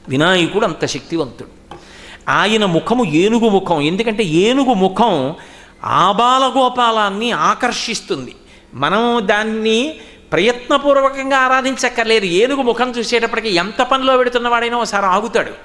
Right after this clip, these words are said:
అది అంత ఆకర్షిస్తుంది, పిల్లలు కూడా ఇష్టపడతారు. కాబట్టి అది ఒకటి మన మనస్సుని ఆకర్షిస్తుంది.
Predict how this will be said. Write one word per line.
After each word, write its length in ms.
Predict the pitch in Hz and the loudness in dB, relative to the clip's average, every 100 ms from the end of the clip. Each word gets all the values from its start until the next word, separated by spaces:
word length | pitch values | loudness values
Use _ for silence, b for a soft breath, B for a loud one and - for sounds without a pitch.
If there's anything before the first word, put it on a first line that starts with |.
| B B B B | B B B B
అది 140 | 151 156 | -4 -4
అంత 260 | 156 - | -4 -6
ఆకర్షిస్తుంది, 880 | 165 - 180 240 233 214 - 160 135 | -2 0 0 -2 -4 -8 -8 -10 -12
పిల్లలు 460 | - 190 262 285 285 | -6 -2 2 2 2
కూడా 200 | 233 233 | 0 0
ఇష్టపడతారు. 560 | 220 208 180 - 123 - - B B B B B - | 0 -4 -6 -10 -16 -18 -20 B B B B B -2
కాబట్టి 720 | 226 269 269 220 160 226 - B B B - - - - - - - 143 | 0 0 2 2 2 0 -4 B B B -20 -20 -20 -20 -20 -20 -10 -4
అది 200 | 165 202 | 0 0
ఒకటి 280 | 190 185 | 0 0
మన 180 | 175 165 | 0 0
మనస్సుని 460 | 147 156 175 226 196 | 0 -2 -2 -2 0
ఆకర్షిస్తుంది. 800 | 165 170 196 - 180 - 113 | 0 0 -4 -4 -6 -8 -12